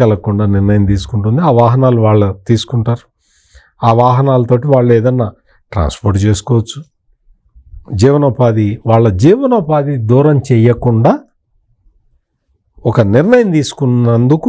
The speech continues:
మనం రాష్ట్ర ప్రభుత్వాన్ని అభినందించాలి. At the same time రేషన్ డీలర్లు అందరూ కూడా, దాదాపు ఇరవై తొమ్మిది వేల రేషన్ షాపులు ఉన్నాయి,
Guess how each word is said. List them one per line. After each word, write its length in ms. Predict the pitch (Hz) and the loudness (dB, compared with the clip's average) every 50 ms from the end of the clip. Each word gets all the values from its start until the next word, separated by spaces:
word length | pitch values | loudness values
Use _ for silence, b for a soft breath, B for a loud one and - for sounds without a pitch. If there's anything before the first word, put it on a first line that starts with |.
| 233 180 | 2 2
మనం 140 | 147 143 151 156 131 117 | 2 2 2 2 2 2
రాష్ట్ర 240 | 123 123 - 151 127 127 | 0 0 -2 -2 -2 0
ప్రభుత్వాన్ని 420 | 123 117 113 - 123 117 113 110 98 | 0 0 0 0 -2 0 0 0 0
అభినందించాలి. 680 | 92 101 101 104 101 98 92 - - 101 95 104 143 - - - - - - - _ _ _ _ _ _ _ _ _ _ - - 107 | 2 2 2 0 0 -2 -4 -6 -6 -6 -6 -6 -8 -10 -14 -20 -20 -20 -20 -20 _ _ _ _ _ _ _ _ _ _ -4 -2 -2
At 80 | 113 120 117 | 0 2 2
the 80 | 131 123 - | 0 2 2
same 180 | 143 143 160 165 156 175 | 2 2 2 0 0 0
time 260 | 165 160 147 139 135 139 147 - - - _ _ _ _ - | 0 2 2 0 0 -2 -6 -8 -14 -20 _ _ _ _ -6
రేషన్ 460 | - 101 120 143 156 - 185 185 165 151 139 | 0 2 2 2 2 2 0 -2 0 0 2
డీలర్లు 400 | 147 147 147 143 143 135 131 123 117 | 2 2 2 2 2 2 2 0 2
అందరూ 260 | 123 127 131 131 127 117 110 | 2 2 2 0 0 -2 -2
కూడా, 180 | 110 98 87 104 - - - _ _ _ _ _ _ _ _ _ _ _ _ _ _ _ _ _ _ - 117 101 | -4 -2 -4 -4 -8 -10 -16 _ _ _ _ _ _ _ _ _ _ _ _ _ _ _ _ _ _ -10 -6 -2
దాదాపు 320 | 113 117 117 123 123 117 123 120 113 113 | -2 0 2 0 0 0 0 0 2 2
ఇరవై 220 | 113 117 120 120 110 - | 2 2 0 0 0 0
తొమ్మిది 320 | 117 107 110 110 107 101 104 101 | 0 0 2 2 2 0 0 0
వేల 180 | 101 95 92 92 87 87 | 0 -2 -2 -2 -2 -2
రేషన్ 400 | 98 101 110 95 - 135 117 113 107 95 95 92 98 98 - | 0 0 0 0 0 0 0 0 0 -2 -4 -6 -8 -8 -6
షాపులు 320 | - - 95 90 - 101 87 82 | -4 -4 -4 -4 -4 -6 -6 -6
ఉన్నాయి, 200 | 85 98 135 | -6 -8 -10